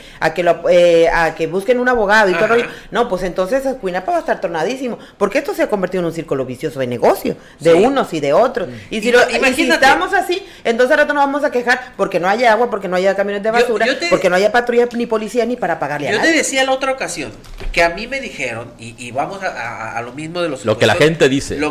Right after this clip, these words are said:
Speaker 2: que la gente dice, <laughs> que el abogado o el bufet que está representando a estos trabajadores se está llevando el treinta por ciento de lo que ellos ganen en sus laudos. Si hablábamos ayer de cuarenta y cuatro millones de pesos,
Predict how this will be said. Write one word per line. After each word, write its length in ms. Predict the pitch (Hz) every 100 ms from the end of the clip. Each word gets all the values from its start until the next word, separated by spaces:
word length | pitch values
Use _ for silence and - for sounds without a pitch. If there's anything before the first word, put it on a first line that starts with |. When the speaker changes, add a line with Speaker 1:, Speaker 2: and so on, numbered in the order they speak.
| 147
Speaker 2:
que 60 | 151
la 100 | 147
gente 300 | 285 214 196
dice, 220 | 135 147 - 117 -
<laughs> 320 | - - -
que 100 | 202
el 80 | 202
abogado 480 | 180 170 165 196 214
o 120 | 160
el 80 | 160
bufet 580 | 156 147 - 208 202 - -
que 80 | 147
está 200 | - 170
representando 580 | 208 190 160 156 165
a 40 | 180
estos 220 | 175 208
trabajadores 680 | 175 139 127 107 98 147 - - - _
se 100 | -
está 120 | 156 202
llevando 320 | 214 214 220
el 180 | 220 -
treinta 560 | 208 220 226 - 233 196
por 180 | 147
ciento 560 | - 175 156 160 170 - -
de 140 | 139
lo 200 | 131 123
que 120 | 127
ellos 320 | 120 139 143 131
ganen 340 | 131 131 123
en 100 | 120
sus 180 | 127 120
laudos. 420 | 160 151 113 - - - - - - -
Si 160 | -
hablábamos 460 | 185 190 226 269 247
ayer 260 | 190 180 175
de 100 | 165
cuarenta 420 | 165 151 151 151
y 80 | 147
cuatro 340 | 147 196 196
millones 380 | 247 233 170 160
de 80 | 160
pesos, 420 | - 101 - -